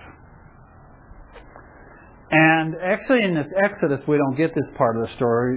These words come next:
Uh, Deut-, uh, Moses tells us about it in Deuteronomy. He says, he says, "As I was getting ready to come down, God said to me," he said, "Just get out of my way, Moses,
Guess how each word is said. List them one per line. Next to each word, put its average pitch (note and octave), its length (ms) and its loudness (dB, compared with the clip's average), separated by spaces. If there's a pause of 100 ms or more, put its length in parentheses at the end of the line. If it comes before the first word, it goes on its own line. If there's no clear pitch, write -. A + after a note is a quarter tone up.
Uh, A#2 200 -4
Deut-, C#3 200 2
uh, A#2 480 0
Moses C3+ 320 2 (100)
tells D3 220 2 (100)
us - 60 -12
about A2+ 300 0
it A2 100 -6
in G#2+ 140 -4
Deuteronomy. A2 840 -2 (480)
He A#2+ 80 -2
says, A#2 320 0 (720)
he B2 80 -2
says, A#2+ 220 0 (100)
"As G#2+ 80 -2
I C3 120 4 (120)
was D3 80 -8
getting C#3+ 220 -2
ready C3+ 180 0
to B2 160 -6
come C3 180 -2
down, A#2 560 -2 (640)
God C3 320 6
said B2+ 200 -2
to A#2+ 80 -8
me," A2 320 -4
he - 80 -
said, A2 240 -2
"Just - 220 -10
get B2 140 2
out A#2 160 0
of G#2+ 60 -6
my G#2 140 -2
way, G2 220 -4
Moses, F#2 400 -8